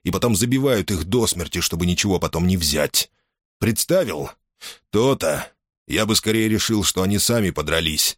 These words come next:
но это не так. Я видел их трупы. И ты бы, если увидел, так сам бы понял. Они перед смертью грели друг друга, лежали, обнявшись. Какая уж тут драка!» «И что там было?» «Да кто ж его знает?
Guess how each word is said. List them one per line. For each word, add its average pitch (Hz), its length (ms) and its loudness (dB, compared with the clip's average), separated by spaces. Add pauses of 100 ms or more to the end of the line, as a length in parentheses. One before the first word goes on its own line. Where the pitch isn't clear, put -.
(200)
но 80 120 -2
это 87 180 -2
не 104 100 2
так. - 540 -4 (480)
Я 82 160 0
видел 123 280 2
их 120 120 -2
трупы. 107 520 0 (440)
И 85 100 0
ты 160 220 0
бы, 139 120 0
если 104 300 0
увидел, 120 480 0
так - 180 -2
сам 131 240 0
бы 127 120 0
понял. 76 540 -2 (180)
Они 87 240 -2
перед 101 240 -2
смертью 117 500 -2
грели 110 380 0
друг 76 280 -6
друга, 73 460 -4 (140)
лежали, 127 480 0
обнявшись. 78 840 -2 (180)
Какая 160 360 2
уж 113 140 0
тут 95 220 -2
драка!» 90 640 -2 (840)
«И 87 100 -2
что - 200 -2
там 80 220 -4
было?» 98 420 2 (440)
«Да 156 180 0
кто 202 200 0
ж - 100 -2
его 156 200 2
знает? 82 640 -4